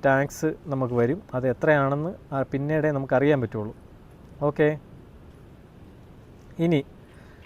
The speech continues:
നമുക്ക് ലോട്ടറി അടിച്ചു എന്നിരിക്കട്ടെ. അടിച്ചു കഴിഞ്ഞാൽ നമ്മൾ എന്തൊക്കെ ചെയ്യണം? ആദ്യം നമ്മൾ ശരിയായ മേൽവിലാസവും നമ്മുടെ പേരും ചേർത്തുകൊണ്ട് നമ്മളൊരു അപേക്ഷ കൊടുക്കണം,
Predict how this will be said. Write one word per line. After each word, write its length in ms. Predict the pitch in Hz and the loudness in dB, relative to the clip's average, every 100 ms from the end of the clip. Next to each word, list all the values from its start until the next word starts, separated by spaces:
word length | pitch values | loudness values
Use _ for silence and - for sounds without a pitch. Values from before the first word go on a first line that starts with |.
| - 135 | -8 -2
നമുക്ക് 400 | 135 170 185 175 | 0 2 6 8
ലോട്ടറി 440 | 160 151 180 180 - - - | 6 6 2 2 -4 -12 -4
അടിച്ചു 480 | 151 156 - 208 190 | 0 -2 0 2 2
എന്നിരിക്കട്ടെ. 500 | 147 143 127 120 113 - - - - - - - - - | 2 2 2 0 -2 -6 -16 -20 -20 -20 -20 -20 -12 -2
അടിച്ചു 300 | 127 135 180 | -2 2 2
കഴിഞ്ഞാൽ 200 | 165 165 | 2 2
നമ്മൾ 200 | 160 156 | 2 2
എന്തൊക്കെ 260 | 151 156 | 2 0
ചെയ്യണം? 360 | 143 147 135 139 - - 143 | 2 2 2 -4 -14 -12 -4
ആദ്യം 480 | 147 160 165 151 - - - - | 2 4 4 2 -2 -12 -14 -8
നമ്മൾ 200 | 135 135 | -4 -4
ശരിയായ 720 | - 139 143 151 143 143 156 - - - - - - - | -2 0 4 8 8 6 2 -4 -20 -20 -20 -20 -20 -8
മേൽവിലാസവും 760 | 139 135 143 147 143 139 170 160 | 0 2 4 6 6 6 2 -2
നമ്മുടെ 220 | 135 135 135 | 2 2 2
പേരും 340 | 131 139 147 | 2 2 2
ചേർത്തുകൊണ്ട് 640 | 127 123 127 127 123 156 254 - - - - - - | 2 2 0 -4 -2 -4 -6 -16 -20 -20 -20 -14 -6
നമ്മളൊരു 320 | 135 127 127 | -2 2 4
അപേക്ഷ 420 | 117 135 147 - | 4 4 2 2
കൊടുക്കണം, 400 | 120 110 110 151 | 0 -2 -6 -8